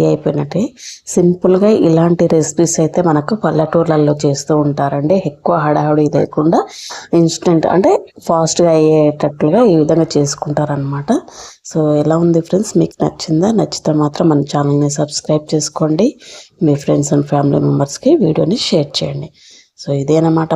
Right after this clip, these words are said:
మన ఛానల్లో రెసిపీ. చూసారు కదా, చాలా బాగుంటుంది టేస్ట్. మీరు కూడా ఈ విధంగా ఒకసారి అయితే ట్రై చేయండి. ఫైనల్గా సాల్ట్ సరిపోయిందో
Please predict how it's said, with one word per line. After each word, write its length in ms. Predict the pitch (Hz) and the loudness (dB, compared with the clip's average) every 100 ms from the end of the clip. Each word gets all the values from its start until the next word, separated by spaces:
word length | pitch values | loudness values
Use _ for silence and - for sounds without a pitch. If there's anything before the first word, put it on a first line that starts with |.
| 151 | 0
మన 120 | 143 143 | 0 -2
ఛానల్లో 360 | 143 143 143 151 | -4 -4 -2 0
రెసిపీ. 360 | 147 143 - 262 - | 0 -4 -4 -6 -4
చూసారు 300 | 147 143 147 | -8 -4 -2
కదా, 140 | 160 220 - | 0 -2 -4
చాలా 220 | 139 151 160 151 | -6 -4 -4 -2
బాగుంటుంది 560 | 147 147 160 165 156 | -2 0 0 2 0
టేస్ట్. 420 | 147 147 143 - 214 - - - _ 175 | 0 -2 -2 -4 -6 -6 -16 -20 _ -2
మీరు 160 | - - | -2 -2
కూడా 140 | 156 175 | 0 0
ఈ 40 | 160 | 0
విధంగా 260 | 156 156 151 | -2 -2 -2
ఒకసారి 320 | 147 143 143 | -4 -2 -2
అయితే 200 | 143 247 359 | -2 0 0
ట్రై 260 | - 160 | 0 -2
చేయండి. 440 | 147 - 143 135 - _ _ _ _ _ _ - | -2 -8 -10 -12 -16 _ _ _ _ _ _ -2
ఫైనల్గా 460 | 165 165 170 202 330 | 0 2 2 2 0
సాల్ట్ 460 | - 165 160 160 | -2 -2 -2 -4
సరిపోయిందో 720 | 170 - - 156 - 156 151 | -8 -8 -4 -4 0 0 2